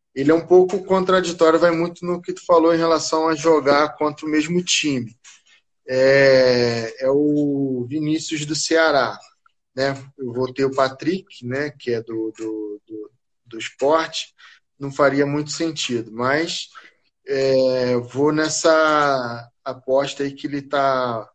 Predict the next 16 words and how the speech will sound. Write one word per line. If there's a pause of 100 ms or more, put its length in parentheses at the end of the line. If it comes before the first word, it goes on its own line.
(560)
é, (140)
fazendo
o
primeiro
ano
dele
no
Ceará. (720)
É
um
cara
que
tem
alguma
presença, (800)
é,